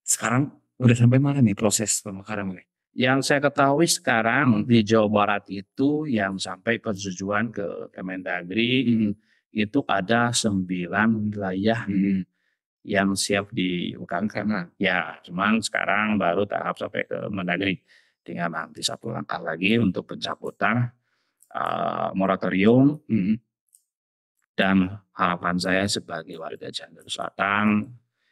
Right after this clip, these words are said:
Speaker 2: ini juga demi
Speaker 1: Hmm.
Speaker 2: apa, kemajuan bangsa juga,
Speaker 1: Hmm.
Speaker 2: dan pemerataan juga,
Speaker 1: Hmm.
Speaker 2: baik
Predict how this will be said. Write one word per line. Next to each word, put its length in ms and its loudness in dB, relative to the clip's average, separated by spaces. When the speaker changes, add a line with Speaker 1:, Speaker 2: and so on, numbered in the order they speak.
Speaker 2:
ini 240 -4
juga 480 -4
demi 560 -2
Speaker 1:
Hmm. 80 -
Speaker 2:
apa, 400 -6
kemajuan 480 -8
bangsa 400 -6
juga, 640 -2
Speaker 1:
Hmm. 80 -2
Speaker 2:
dan 240 -8
pemerataan 880 -8
juga, 720 -4
Speaker 1:
Hmm. 160 -10
Speaker 2:
baik 260 -16